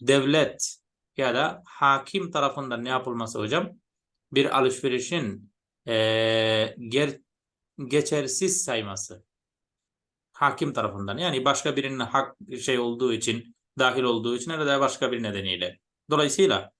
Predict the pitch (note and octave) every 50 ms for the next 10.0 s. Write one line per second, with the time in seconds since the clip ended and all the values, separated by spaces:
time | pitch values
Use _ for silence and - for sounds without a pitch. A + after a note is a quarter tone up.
0 | _ - - C#3 E3+ F3+ F3 C3 A#2 B2 C3 C3 D#3 C#3+ C#3 C#3 C3 C3+ C3+ B2+
1 | C3 C#3 C#3+ - C#3+ B2+ B2+ B2 A#2 C3+ C3+ - C#3+ C3+ - D3+ D3+ D3+ D3 D3+
2 | E3 F3 D#3+ D#3 C#3+ - B2+ A#2+ C3 F3 G#3+ - _ _ _ _ _ _ _ _
3 | _ - D3 C#3+ - D3 C#3+ D3 D#3+ F#3+ G3 - - _ _ - _ _ _ -
4 | - E3 E3 E3+ E3 E3 F3 G#3 A3+ - - - D#3 D#3 D#3 D3+ D3 D3 C#3 C3
5 | C#3 C#3 C#3 C3+ - C3 B2 A#2+ A#2+ A#2+ A2+ A2 - - - - C3 C3+ C3 B2
6 | - - A#2 A2+ A2 A#2 - - - - E3+ F#3 G3+ G#3 - - _ _ _ _
7 | _ - D#3+ F#3 G3 - - E3 E3 - D#3 D#3+ D3 C#3+ D3 C#3 C#3 - - -
8 | - C3 C3 B2+ B2+ B2 A#2+ - - C#3 D3 G3 G3+ - - - B2 B2+ C3+ C3
9 | B2+ B2 B2 A2+ - - - A2 G#2+ - - - - A2+ - - - - -